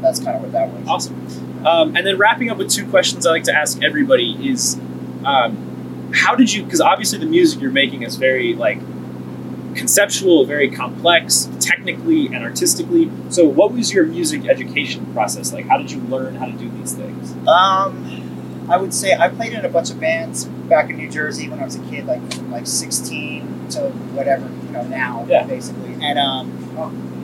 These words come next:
Speaker 1: I guess, like, I don't know. I, I had my, my, my grandfather, he was involved with music, and he used to sing in the choir at church, and they had a pipe organ and things like that, and I was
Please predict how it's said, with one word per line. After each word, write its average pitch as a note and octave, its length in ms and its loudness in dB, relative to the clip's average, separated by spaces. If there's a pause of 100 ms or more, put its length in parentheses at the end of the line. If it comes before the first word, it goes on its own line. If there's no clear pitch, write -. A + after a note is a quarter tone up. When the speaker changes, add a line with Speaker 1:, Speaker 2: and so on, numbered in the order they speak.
(180)
Speaker 1:
I C#3 60 -4
guess, - 460 0
like, E3 180 0 (1300)
I - 40 -10
don't - 140 -6
know. A3+ 120 4
I, D3+ 160 4 (320)
I - 20 2
had F#3+ 260 -4
my, - 100 -2
my, E3 520 0 (440)
my D#3+ 160 0
grandfather, C#3+ 1080 0 (360)
he E3+ 120 4
was E3 180 2
involved C#3 380 4
with B2+ 100 -10 (100)
music, B2+ 220 -10
and - 480 -10
he C3+ 180 -8
used - 160 -6
to - 60 -8
sing C#3+ 220 -6
in B2+ 60 -10
the B2+ 160 -10
choir B2+ 260 2
at B2+ 80 -8
church, B2+ 520 -6 (120)
and - 340 -10
they C3 80 -2
had C3 140 0
a - 60 -2
pipe C3 220 0 (120)
organ B2+ 200 -8
and - 280 -10
things B2 160 -8
like - 120 -10
that, B2+ 120 0
and B2+ 80 -8
I C3 80 -6
was B2+ 180 -8